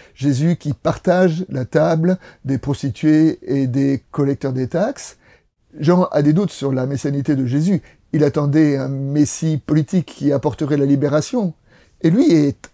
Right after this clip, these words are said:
intéressé par la libération. En effet, euh, il est en, en prison et il attend un messie qui le libère.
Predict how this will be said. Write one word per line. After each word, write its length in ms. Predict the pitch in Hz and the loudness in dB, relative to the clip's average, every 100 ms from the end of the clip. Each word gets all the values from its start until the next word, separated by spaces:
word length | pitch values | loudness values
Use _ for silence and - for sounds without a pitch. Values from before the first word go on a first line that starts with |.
| _ 175 | _ -2
intéressé 460 | 156 185 214 403 | 2 2 2 2
par 120 | 190 139 | 0 2
la 80 | |
libération. 460 | 147 143 147 139 151 | 2 2 2 0 -2
En 80 | 147 | -2
effet, 320 | 143 196 180 | 0 2 2
euh, 260 | 147 143 - - _ - | 2 0 -4 -12 _ -2
il 160 | 156 | 2
est 180 | 160 165 | 2 2
en, 440 | 143 139 135 139 - | -2 -2 -2 -4 -4
en 120 | 147 | -6
prison 480 | - 165 156 147 - | 0 0 2 -2 -4
et 240 | 107 120 | -2 -2
il 560 | 120 120 95 113 139 180 | -2 -4 -6 -8 -2 0
attend 320 | - - 254 | 0 -2 -2
un 80 | 170 | 0
messie 320 | 165 - 226 | 0 -2 -4
qui 80 | - | 0
le 80 | 160 | 2
libère. 460 | 185 269 233 165 | 2 4 2 2